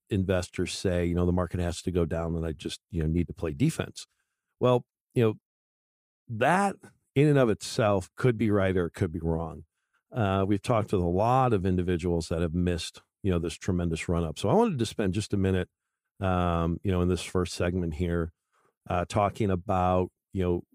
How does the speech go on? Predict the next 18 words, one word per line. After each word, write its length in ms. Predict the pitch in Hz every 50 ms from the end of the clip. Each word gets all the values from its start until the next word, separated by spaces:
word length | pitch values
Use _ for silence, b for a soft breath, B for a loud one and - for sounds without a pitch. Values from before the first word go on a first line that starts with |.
| - 117 - -
what 380 | 107 101 113 151 180 180 175 - _ _ - - _ _
risk 540 | - 107 95 92 110 117 110 - - - _ - _ _ _ -
management 480 | - 98 95 95 95 95 90 - 92 82
strategy 600 | - - - - 87 87 90 87 78 - 92 90
do 100 | 76 87
you 80 | 85 82
have 240 | 80 85 80 80
in 120 | - 73 73
place? 500 | - - 80 80 87 - 98 - - - _ _ _ _ _ _ _ _ _ _ _ _ _
You 80 | - 92
know, 100 | 95 90 - _ _ -
every 480 | 127 131 127 123 110 98 95 101 95
single 500 | 87 - - 113 107 104 92 90 87 87
advisor 580 | 85 82 76 76 80 78 78 78 73 - 85 80
is 120 | 82 78
gonna 180 | - 92 85 80
tell 220 | - - 90 80
you, 420 | 80 80 80 80 80 80 78 78